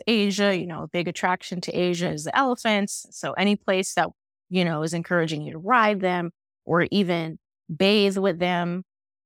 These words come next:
it's really not ethical. You wanna kind of avoid those. In Central and South America, it gets a little bit more tricky.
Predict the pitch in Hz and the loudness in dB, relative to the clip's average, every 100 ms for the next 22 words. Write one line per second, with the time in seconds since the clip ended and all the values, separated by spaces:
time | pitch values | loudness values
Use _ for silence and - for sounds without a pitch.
0 | _ - - 180 190 196 180 175 - 240 | _ -20 -4 0 2 4 2 0 0 -2
1 | 240 - 220 208 202 170 175 160 160 - | -2 -6 -2 0 -2 -2 -4 -4 -10 -8
2 | 175 165 156 151 165 165 156 202 175 - | -6 -4 -6 -6 -2 -2 2 4 4 2
3 | - _ _ _ _ _ _ - 185 220 | -14 _ _ _ _ _ _ -2 0 2
4 | 208 202 196 196 185 196 214 220 214 240 | 2 2 0 0 0 0 0 0 0 0
5 | 208 208 165 - 170 - 156 165 165 165 | 0 0 -6 -8 -8 -6 -4 -2 -2 -2
6 | 156 165 147 147 - - - 330 - 277 | -6 -4 -8 -8 -6 -4 2 2 4 4
7 | 269 269 | 6 4